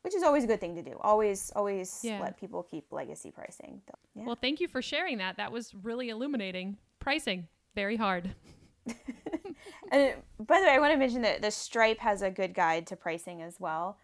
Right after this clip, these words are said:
Speaker 1: Um, Patrick McKenzie wrote it in the, in the Stripe Atlas guides, and, and that's something that I consult often on, like, thinking about pricing, and he kinda dissects a couple of, um, of,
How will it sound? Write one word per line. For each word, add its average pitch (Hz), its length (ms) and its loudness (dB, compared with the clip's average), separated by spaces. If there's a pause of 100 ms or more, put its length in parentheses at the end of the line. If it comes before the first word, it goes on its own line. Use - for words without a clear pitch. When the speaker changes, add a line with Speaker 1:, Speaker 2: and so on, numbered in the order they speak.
(440)
Speaker 1:
Um, 175 500 0
Patrick 175 320 -8
McKenzie 165 640 -8
wrote 165 180 -6
it 160 180 -4
in 170 100 -8
the, - 120 -10
in 175 80 -8
the 165 80 -10
Stripe - 380 -8
Atlas - 380 -8
guides, - 520 -8
and, 170 360 -10
and 190 120 -10
that's 165 200 -6
something 170 260 -10
that 156 100 -10
I 143 120 -10
consult 165 500 -12
often 135 480 -12
on, - 300 -12 (320)
like, - 140 -16
thinking 190 340 -8
about 175 220 -2
pricing, 160 400 -10
and 156 80 -10
he 160 60 -12
kinda 160 320 -12
dissects - 720 -8
a - 60 -12
couple 156 500 -12 (480)
of, 156 300 0 (640)
um, - 500 -10 (800)
of, 190 180 -2